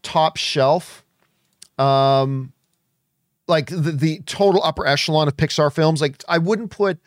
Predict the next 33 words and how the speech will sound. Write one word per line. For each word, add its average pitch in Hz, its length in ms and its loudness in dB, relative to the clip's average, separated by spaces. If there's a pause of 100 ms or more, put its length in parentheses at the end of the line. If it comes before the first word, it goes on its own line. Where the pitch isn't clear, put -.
(400)
Soul 175 600 0
up 156 200 -4
there 151 260 2
with, 139 320 0
say, 131 640 0 (680)
Up, 135 280 -4 (880)
or 160 160 2
put 185 240 -6
Soul 175 440 0
up 151 220 -2
there 139 260 2
with, 131 460 -2
you 170 140 -2
know, 139 180 -2 (260)
the 156 160 -2
top - 640 -4
tier 131 380 0
Pixar, - 260 -4 (240)
but 185 140 2
it 180 100 2
is 180 180 2
a 165 180 2
truly 208 600 0
worthy 147 640 0
Pixar 127 680 -4
movie, 101 420 -12 (380)
which 147 220 0
is 139 100 0
high 165 220 0
praise. 107 520 -6 (540)
Really 214 320 4
good 190 180 0
film. 160 380 2